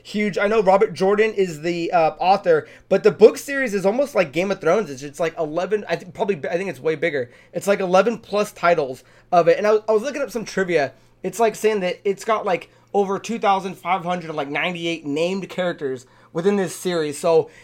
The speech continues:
it's a huge one. I know if you're, like, a big fantasy fan, it's one of the ones you should be looking at. I've never jumped into it, and I don't know if this late in the game I will. But to answer your Amazon question, um, I know they've been in development for, like,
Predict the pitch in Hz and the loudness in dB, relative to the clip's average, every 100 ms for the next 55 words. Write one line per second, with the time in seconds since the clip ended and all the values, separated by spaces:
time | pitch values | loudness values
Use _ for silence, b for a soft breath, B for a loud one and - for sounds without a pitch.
0 | B - 294 320 - 233 180 220 185 196 | B -6 -6 -4 -2 -2 -2 -8 -4 -2
1 | 202 202 196 208 233 226 214 190 - 180 | -2 -4 -4 0 2 2 2 -2 -4 -4
2 | 180 160 147 151 131 156 151 - 143 147 | -2 -2 -2 -6 -6 -6 -6 -4 -4 -4
3 | 160 - 165 156 147 131 147 151 143 151 | -10 -6 -4 -4 -6 -8 -8 -4 -4 -4
4 | 131 135 - 156 143 123 143 160 160 165 | -8 -10 -12 -8 -8 -6 -6 -4 -2 -4
5 | - b b b 180 202 190 202 175 175 | -4 b b b 4 4 4 -2 -2 -4
6 | 170 160 160 120 170 151 170 165 170 156 | -6 -8 -14 -4 -4 -2 -4 -2 -2 -2
7 | 151 165 170 151 160 156 165 156 143 143 | -4 -2 -4 -4 -4 -4 -4 -6 -6 -2
8 | 143 143 - 131 123 151 156 170 b b | -2 -2 -4 -6 -2 0 2 0 b b
9 | b 170 190 214 208 247 233 165 202 214 | b -2 0 -2 -2 -2 -2 0 0 0
10 | 160 147 139 - - 156 - 160 147 - | 0 0 -2 -8 -4 -4 -2 -4 -6 -4
11 | 170 156 147 139 - 180 190 254 302 254 | -2 2 0 -2 -2 0 4 2 2 -4
12 | 180 240 226 208 208 156 214 247 196 - | -2 -2 -2 0 2 4 4 4 -2 -4
13 | 170 160 | 0 0